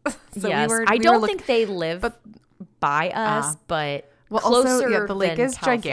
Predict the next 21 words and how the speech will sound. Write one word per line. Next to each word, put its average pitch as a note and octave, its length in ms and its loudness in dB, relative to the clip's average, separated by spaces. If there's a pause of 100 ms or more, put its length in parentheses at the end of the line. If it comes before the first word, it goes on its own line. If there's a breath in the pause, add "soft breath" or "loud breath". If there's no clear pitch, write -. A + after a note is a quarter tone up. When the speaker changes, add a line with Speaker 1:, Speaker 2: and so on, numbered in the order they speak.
(100)
Speaker 1:
gigantic, C4 360 -6 (200)
and G#3+ 120 -2
s-, G#3+ 200 -10
we F#3 240 -4
walked, E3+ 260 -2
Speaker 2:
It's A#3+ 100 0
a C#4+ 40 0
pretty E4+ 200 0
Speaker 1:
like, F3+ 160 -2
Speaker 2:
big - 20 -10
Speaker 1:
a F3+ 40 -2
Speaker 2:
lake. E3+ 120 -4
Speaker 1:
mile, F#3+ 440 -6
so D#3 680 -2
<laughs> G3 160 4
Speaker 2:
Right. G#3+ 220 0
Speaker 1:
it - 180 -4
was B3+ 160 0
Speaker 2:
<laughs> - 60 -20
Right. C4+ 400 2 (120)
Speaker 1:
<laughs> F4+ 120 -2